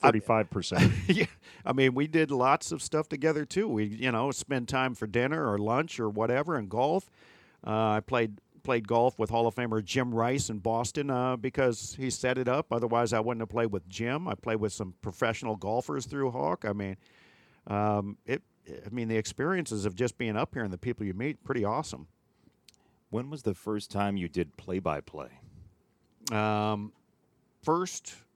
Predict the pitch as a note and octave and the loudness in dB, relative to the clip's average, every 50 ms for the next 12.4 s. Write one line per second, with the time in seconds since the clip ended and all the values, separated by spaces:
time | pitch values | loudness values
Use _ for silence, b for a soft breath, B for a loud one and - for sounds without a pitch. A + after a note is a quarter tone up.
0 | - A#2+ A2 G2 A2+ A#2 B2+ B2 B2 B2 A#2+ A#2 G#2+ G#2 G#2 G2+ G2+ G2 F#2+ F2+ | -18 -14 -8 -4 0 0 2 2 2 0 0 0 -2 -2 0 0 -2 -2 -2 -4
1 | - - B2 A#2 A2+ A2 - G#2 G#2 F2+ D#2+ A2 G#2 G2+ - - G2 - - F#2 | -6 -4 -2 -2 -2 -2 -4 -6 -8 -4 -4 -4 -4 -4 -4 -6 -8 -8 -8 -10
2 | E2 D2+ - - _ _ _ _ _ _ _ - - - D4+ A#2+ B2+ B2 B2 A2+ | -12 -12 -14 -20 _ _ _ _ _ _ _ -4 -2 0 4 6 6 6 6 6
3 | G#2+ G#2+ A#2 B2+ B2+ B2+ G#2+ G#2 - - A#2+ A2 A2 - A2 G#2+ A#2+ C3 - _ | 4 4 4 4 2 2 2 0 0 0 -2 -4 -2 -4 -6 -6 -6 -8 -14 _
4 | _ _ _ _ _ _ _ _ _ _ _ _ _ _ _ _ _ _ - - | _ _ _ _ _ _ _ _ _ _ _ _ _ _ _ _ _ _ -16 -8
5 | - A2+ A2 A2 - C3 A#2 G2+ - - A2+ G2+ C3 C3 D#2+ C#2 - - _ _ | -4 -4 -4 -2 -2 -4 -4 -4 -6 -6 -4 -2 -2 -2 -4 -6 -12 -20 _ _
6 | _ _ _ _ _ _ _ - F2+ F#2+ A2 B2+ A2 E2 D#2 D#2 G#2+ A#2 - - | _ _ _ _ _ _ _ -6 -6 -4 -4 -2 -2 -2 -2 -4 -6 -8 -8 -6
7 | G#2+ E2+ - - _ _ _ _ _ _ _ _ _ _ _ _ _ _ _ _ | -6 -6 -6 -10 _ _ _ _ _ _ _ _ _ _ _ _ _ _ _ _
8 | _ _ _ _ _ _ _ _ _ _ _ _ _ - G#2 G#2 G#2 G#2+ B2 D3+ | _ _ _ _ _ _ _ _ _ _ _ _ _ -4 -2 0 2 2 2 2
9 | G3+ G#3+ - _ _ - - C3 A#2+ A#2+ A2 G#2+ - - - C3+ A#2+ G#2 F2+ D#2+ | 0 -2 -6 _ _ -6 -4 -2 0 2 0 0 0 0 -2 0 0 0 0 -2
10 | - _ _ _ _ _ _ _ _ _ _ _ _ _ _ _ _ _ _ _ | -6 _ _ _ _ _ _ _ _ _ _ _ _ _ _ _ _ _ _ _
11 | _ - A2 G#2+ A2 G#2+ G#2+ G2+ - - - B2 B2 - A#2+ A#2 A2+ A2+ G#2 - | _ -4 0 0 2 2 2 0 0 0 2 2 2 2 2 0 0 0 0 0
12 | - B2 A2+ A2 A2 A2 A2+ G#2+ | 0 2 2 4 4 2 2 0